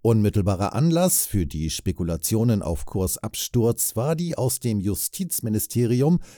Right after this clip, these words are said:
in den U S A bekannt gewordene Strafzahlung von vierzehn Milliarden Dollar für mehrfach in Obligationen verpackte faule Hypotheken.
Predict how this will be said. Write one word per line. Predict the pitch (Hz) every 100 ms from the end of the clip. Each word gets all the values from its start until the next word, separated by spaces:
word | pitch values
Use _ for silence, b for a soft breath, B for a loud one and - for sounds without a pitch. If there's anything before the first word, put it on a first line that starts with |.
| B
in | 101
den | 90 80
U | 90
S | 87 -
A | 107 139
bekannt | 107 - 135 -
gewordene | 110 107 98 90
Strafzahlung | - - 101 113 - 117 101 107 110 101 B B
von | - 127
vierzehn | - 202 143 - 127 110
Milliarden | 107 98 101 98 95 80
Dollar | 127 127 92 78
für | - 78 65
mehrfach | 78 95 - 98 -
in | 85
Obligationen | 80 - 80 80 - 104 104 98
verpackte | - 80 104 - - 110
faule | - - - 78 73 80
Hypotheken. | 107 104 123 - 131 73